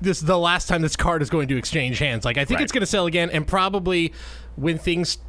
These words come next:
Speaker 1: turn around, if they turn around, uh, you know, economically, we, and, uh, I, I think it still probably sells for more than that two point four million dollar
Speaker 2: Yeah.
Speaker 1: price tag.
Speaker 2: You know what's funny, and I don't wanna, don't take this as advice because it's not, but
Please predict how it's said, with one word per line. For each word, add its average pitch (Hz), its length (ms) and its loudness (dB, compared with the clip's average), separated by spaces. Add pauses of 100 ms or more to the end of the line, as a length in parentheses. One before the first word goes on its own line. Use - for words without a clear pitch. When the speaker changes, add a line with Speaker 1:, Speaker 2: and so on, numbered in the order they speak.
(120)
Speaker 1:
turn 131 200 0
around, 208 320 4
if - 100 -8
they 160 120 0
turn 185 220 2
around, 180 340 2
uh, 175 60 2
you 156 140 2
know, 170 220 0 (200)
economically, 165 760 0
we, 151 180 0
and, 151 360 -2
uh, 143 240 2 (140)
I, 165 220 0
I 156 40 2
think 160 220 -2
it - 80 -4
still 180 640 0 (340)
probably 165 240 0
sells 131 240 -2
for 135 240 -4
more 151 360 2
than 117 220 0
that 110 140 -2
two 117 140 -4
point 110 220 -6
four 123 180 -6
million 101 240 -4
dollar 95 140 -2
Speaker 2:
Yeah. 82 60 -4
Speaker 1:
price - 280 -8
tag. - 220 -10 (500)
Speaker 2:
You 151 140 0
know 254 80 4
what's 392 160 -2
funny, 131 360 2
and 113 80 -2
I 117 80 2
don't 139 160 0
wanna, 135 320 0 (360)
don't 175 240 2
take 165 200 2
this 156 160 0
as 123 140 0
advice 90 520 -2
because 107 280 -2
it's - 160 -4
not, 104 500 0
but 107 240 0